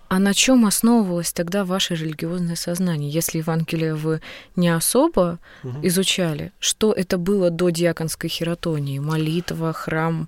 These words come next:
Speaker 1: общение какое-то
Speaker 2: Вот
Speaker 1: с другими
Speaker 2: я скажу
Speaker 1: верующими?
Speaker 2: так, э, такая влюбленность в традицию. Ну, понимаете, ведь, э, я вполне себе такой вот человек русского типа. А, в том смысле, что,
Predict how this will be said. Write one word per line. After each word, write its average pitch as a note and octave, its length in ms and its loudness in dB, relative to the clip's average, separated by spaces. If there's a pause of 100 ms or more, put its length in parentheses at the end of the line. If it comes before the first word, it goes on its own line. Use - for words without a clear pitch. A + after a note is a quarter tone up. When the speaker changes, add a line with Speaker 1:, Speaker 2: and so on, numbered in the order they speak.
(120)
Speaker 1:
общение G3 640 2
какое-то F3 480 0
Speaker 2:
Вот E3+ 60 2
Speaker 1:
с E3 40 0
другими F3 380 2
Speaker 2:
я E3 40 0 (200)
скажу F3 300 0
Speaker 1:
верующими? E3+ 80 0
Speaker 2:
так, E3 260 -2
э, C#3 380 -6 (260)
такая C#3+ 240 -4
влюбленность C#3+ 480 -2
в - 20 -20
традицию. A2+ 600 -8 (1200)
Ну, D3+ 160 0 (140)
понимаете, F3 460 0
ведь, A#2+ 260 -6
э, A#2 680 -8 (160)
я C#3 180 -4
вполне D#3+ 300 -2
себе D3 300 -6
такой C#3 440 -8
вот B2 280 -8
человек B2+ 420 -4
русского B2 320 -6
типа. - 340 -12 (1160)
А, A2+ 260 -4
в G#2+ 80 -18
том C#3+ 140 -4
смысле, G3 320 -4
что, - 340 -4